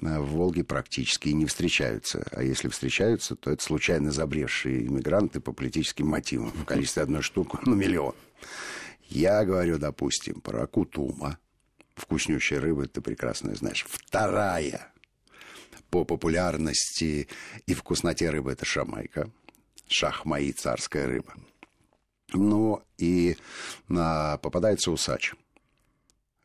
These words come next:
который живет и, и в реках, и выходит в море, причем в море вырастает до изрядных размеров, в реке почему-то он мельче. Тем не менее, вот в Волжском бассейне его нет. Ну, а остальной набор рыб, э, в принципе, для нас,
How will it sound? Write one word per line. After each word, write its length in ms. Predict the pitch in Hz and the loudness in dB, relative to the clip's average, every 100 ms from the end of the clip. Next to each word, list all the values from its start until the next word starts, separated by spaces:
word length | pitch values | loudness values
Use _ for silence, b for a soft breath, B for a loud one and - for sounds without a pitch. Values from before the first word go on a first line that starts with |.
| - | -4
который 380 | 80 - 69 | -2 0 0
живет 420 | 64 64 60 - - | 0 0 -2 -4 -2
и, 60 | 69 | -2
и 200 | - 64 | 0 -2
в 60 | |
реках, 420 | 64 - - 62 | 0 -2 -6 -4
и 20 | 67 | -2
выходит 440 | 69 71 60 58 | 0 0 0 -2
в 60 | - | 0
море, 440 | 82 110 117 87 | 2 4 4 4
причем 320 | - - 69 | 0 -4 -4
в 20 | |
море 220 | 65 69 62 | -2 -2 -2
вырастает 440 | 64 64 58 55 | -2 -4 -4 -4
до 100 | 57 | -4
изрядных 440 | 50 55 50 - | -4 -4 -6 -6
размеров, 520 | 53 52 67 107 101 - | -6 -2 2 2 2 -2
в 100 | 69 | -8
реке 240 | - 64 90 | -6 -4 -2
почему-то 320 | - - 67 | -2 -4 -2
он 120 | 62 | 0
мельче. 380 | 160 - - - B B B B 87 | 2 2 0 -6 B B B B -2
Тем 180 | - 107 | 2 4
не 100 | 120 | 6
менее, 360 | 113 110 90 87 | 6 6 4 2
вот 380 | 76 85 85 - | 2 0 0 0
в 440 | 90 82 80 85 85 | 0 0 -4 -8 0
Волжском 360 | 92 85 - | 2 2 0
бассейне 480 | 73 80 90 80 76 | 0 0 2 2 4
его 160 | 80 80 | 4 2
нет. 200 | 65 50 - _ B B B B | 2 -2 -12 _ B B B B
Ну, 160 | 104 127 | 2 4
а 60 | |
остальной 480 | 127 - 147 170 180 | 2 4 4 6 6
набор 360 | 147 123 139 127 | 6 6 4 4
рыб, 320 | 135 143 - | 4 4 2
э, 260 | 104 104 101 | 2 4 4
в 80 | - | 2
принципе, 400 | 143 143 - 92 | 2 2 2 2
для 220 | 87 87 | 4 6
нас, 280 | 92 95 | 4 4